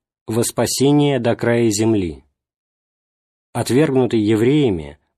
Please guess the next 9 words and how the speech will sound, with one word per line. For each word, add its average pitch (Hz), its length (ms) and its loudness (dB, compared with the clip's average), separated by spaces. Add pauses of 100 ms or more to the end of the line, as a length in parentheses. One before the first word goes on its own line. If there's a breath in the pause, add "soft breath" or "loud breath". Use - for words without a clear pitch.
он 143 180 2
до 131 120 0
конца 135 460 0
осознает 113 600 0
свое 117 320 0
призвание — 107 800 -4 (420)
быть 127 420 -2
апостолом 123 680 -2
язычников, 113 880 -4